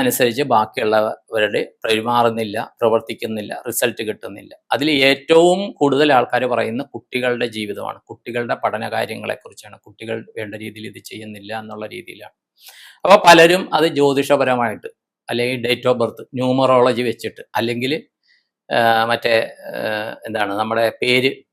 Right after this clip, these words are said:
ആ, അക്ഷ-, അക്ഷരങ്ങൾ, അത് വെച്ചിട്ടെല്ലാം ഓരോരുത്തർ അഡ്വൈസ് വാങ്ങിക്കാറുണ്ട്. അപ്പൊ ഇതൊക്കെ പറയുമ്പോ ഇതെല്ലാം ഈ നമ്മുടെ സൗരയൂഥത്തിലെ പ്രധാന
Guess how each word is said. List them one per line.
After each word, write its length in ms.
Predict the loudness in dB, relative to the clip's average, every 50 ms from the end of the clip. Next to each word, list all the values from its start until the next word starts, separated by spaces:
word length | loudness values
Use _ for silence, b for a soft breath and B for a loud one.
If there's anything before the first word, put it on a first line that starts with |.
| _ -2
ആ, 40 | 0 0 0 -2 -4 -4 -6
അക്ഷ-, 300 | -6 -2 0 0 0 0 0 -2 -4
അക്ഷരങ്ങൾ, 480 | -4 -4 -2 -2 -2 -2 -2 -4 -6 -8 -10 -6 _ -4
അത് 100 | -2 -2 -2
വെച്ചിട്ടെല്ലാം 540 | -2 -4 -6 -10 -4 -4 -4 -2 -2 -6 -8 -10 _ _ -4
ഓരോരുത്തർ 380 | -2 -2 -2 -4 -6 -10 -12 -8 -6 -6
അഡ്വൈസ് 340 | -4 -2 -2 -2 -2 -4 -4 -6
വാങ്ങിക്കാറുണ്ട്. 520 | -6 -6 -6 -8 -10 -10 -10 -12 -16 -20 -20 _ _ _ _ _ 0
അപ്പൊ 100 | 4 6 8
ഇതൊക്കെ 280 | 10 8 8 8 6 6 6
പറയുമ്പോ 420 | 8 6 6 6 4 4 4 4 4 4 4 0
ഇതെല്ലാം 480 | 2 4 4 4 4 4 4 4 4 2 0 0 2 4
ഈ 20 | 4 4 4 2 0 -4 -2 -2
നമ്മുടെ 300 | 0 0 2 2 4 4 2 2 -2 -6 _ _ _ 2
സൗരയൂഥത്തിലെ 1300 | 4 4 4 4 2 0 0 0 0 0 0 -2 -4 -6 -6 -6 -4 -6 -6 -10 _ _ -8 -4 -2 -2 -2 -2 -4 -4 _
പ്രധാന 580 | -2 2 4 4 4 4 2 2 2 0 -2